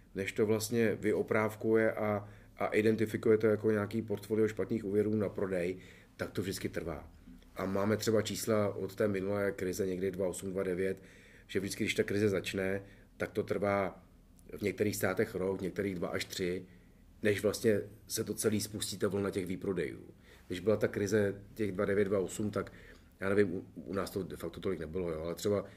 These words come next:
ve Španělsku to trvalo tři roky, v Irsku to trvalo dva roky, já nevím, v Rumunsku to bylo jenom rok. Takže ono, teď je to vlastně dva roky od té doby, co to vypuklo, eh, ta pandemie,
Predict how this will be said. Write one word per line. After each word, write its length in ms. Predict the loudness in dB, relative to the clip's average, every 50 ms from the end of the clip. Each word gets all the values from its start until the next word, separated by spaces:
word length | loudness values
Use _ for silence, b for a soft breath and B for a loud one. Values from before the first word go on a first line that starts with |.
| B B B -6
ve 80 | -6
Španělsku 420 | -4 0 0 0 0 0 -2 -2 -4
to 60 | -2
trvalo 320 | -2 -4 0 0 0 0
tři 160 | 0 -2 -4 -4
roky, 360 | -4 -2 0 2 2 2 2
v 80 | 0
Irsku 260 | -2 -4 -4 -4 -4 -4
to 60 | -2
trvalo 280 | -2 -2 0 0 0
dva 140 | 0 -2 -2
roky, 380 | -4 -4 -2 0 0 0 0 -2 B B B B B B B B -16 -10
já 100 | -6 -4
nevím, 160 | -2 -2 -2
v 40 | -2
Rumunsku 320 | -4 -4 -4 -6 -6 -4
to 100 | -4 0
bylo 100 | 2 2
jenom 160 | 2 2 0
rok. 320 | 0 0 0 -2 -2 -6 -14 B B B B B B
Takže 220 | -4 -2 0 2 4
ono, 320 | 4 6 6 4 4 0 -8 -2
teď 160 | 0 2 4 4
je 60 | 6
to 100 | 6 6
vlastně 240 | 4 6 4 4 4
dva 140 | 4 4
roky 200 | 4 4 4 2
od 120 | 2 2 2
té 80 | 2
doby, 200 | 0 2 2 0
co 120 | -2 -2 0
to 140 | 2 2 2
vypuklo, 720 | 2 0 -4 -6 -6 0 4 6 6 6 6 4 0 -4
eh, 300 | -2 0 0 2 0 0
ta 160 | 0 -2 -2
pandemie, 640 | 0 2 2 2 4 4 4 4 4 2 0 -2